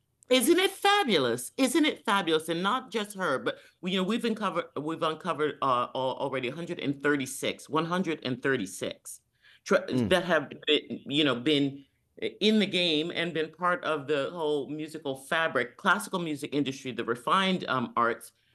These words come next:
Speaker 1: in the sixteen, seventeen hundreds, eighteen hundreds, you know, Ciceretta Jones, you know, uh, Marisa Laika Williams.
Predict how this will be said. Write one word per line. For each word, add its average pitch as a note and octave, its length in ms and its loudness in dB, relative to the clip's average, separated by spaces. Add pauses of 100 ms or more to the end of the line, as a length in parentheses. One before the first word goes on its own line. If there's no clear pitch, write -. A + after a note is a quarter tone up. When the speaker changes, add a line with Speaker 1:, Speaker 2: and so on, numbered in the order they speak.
(600)
Speaker 1:
in F#3 120 2
the F3 40 0
sixteen, F#3+ 640 -2
seventeen F3+ 540 -2
hundreds, F3 720 -4 (240)
eighteen F3 380 0
hundreds, D#3+ 640 2
you D#3+ 100 0
know, C3+ 260 0
Ciceretta D#3+ 640 -2
Jones, D#3+ 720 0
you D3+ 80 0
know, C#3 400 0 (260)
uh, D#3 140 4
Marisa E3+ 600 0
Laika D#3 320 -2
Williams. D#3 520 -2